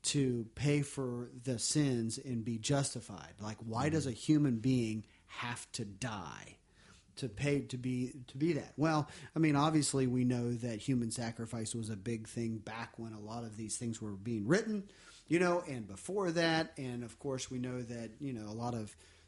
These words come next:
Speaker 1: the Hebrew scriptures were influenced by earlier, the Sumerian texts and things like that. But, but so, but if you keep going forward,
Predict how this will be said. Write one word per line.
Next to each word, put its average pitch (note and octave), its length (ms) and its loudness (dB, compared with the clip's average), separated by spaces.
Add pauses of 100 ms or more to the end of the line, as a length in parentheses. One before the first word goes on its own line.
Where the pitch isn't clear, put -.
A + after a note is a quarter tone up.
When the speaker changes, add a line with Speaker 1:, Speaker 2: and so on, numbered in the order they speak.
(140)
Speaker 1:
the A#2+ 60 -12
Hebrew B2 440 -4
scriptures A#2+ 800 -6
were A2 180 -8
influenced A2+ 540 -6
by G2+ 220 -10
earlier, B2 380 -8
the G#2 120 -12
Sumerian G#2+ 560 -8
texts - 480 -10
and G#2+ 140 -8
things G#2+ 200 -8
like G#2 120 -12
that. F3 240 0
But, C#3 200 -2 (480)
but F3 220 2 (360)
so, G3+ 480 4
but E3+ 180 2
if D3 160 2
you D3+ 100 4
keep G3 240 2
going E3+ 280 6
forward, C#3 600 4